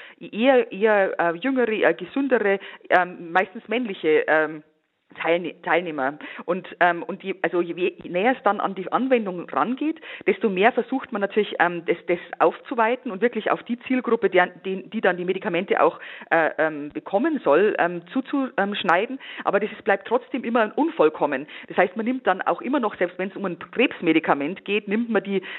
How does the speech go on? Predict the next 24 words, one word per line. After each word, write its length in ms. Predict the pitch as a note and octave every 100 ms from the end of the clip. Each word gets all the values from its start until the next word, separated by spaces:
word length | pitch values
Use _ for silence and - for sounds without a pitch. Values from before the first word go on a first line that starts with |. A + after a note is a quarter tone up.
| -
ähm, 200 | F3 F3+
KrebspatientInnen, 1080 | F3 G#3+ A#3 - G3+ G3+ A3 - A#3+ C4+ B3+ - - -
ähm, 200 | F3+ F3 -
Männer 260 | F3+ G#3+
und 140 | F3+ F3+
Frauen, 320 | - E3+ A#3+
aber 240 | F3+ F#3 F3+ -
die 60 | -
sind 180 | B3 A3
meistens 380 | F3+ - G#3 F#3 -
jünger, 340 | F#3 C4 B3+
gebildeter 760 | A3 G#3+ A#3+ A#3+ A3+ G3+ F#3+ -
und, 240 | F#3+ F#3+ -
äh, 280 | - E3+ E3 E3 - -
äh, 220 | E3+ E3 D#3+
weniger 320 | G3+ C#4+ G#3
krank, 320 | - D#3+ A3 -
also 180 | F#3
haben 140 | F#3+ F3+
weniger 340 | F#3+ A#3+ F#3+
Komorbiditäten 1040 | F3+ C#4 D4+ D#3+ D#3 F3+ F3+ F#3 D#3 - -
in 120 | G3
den 200 | F#3 F3
Trials, 540 | - C3 C#3 G3+ C#4+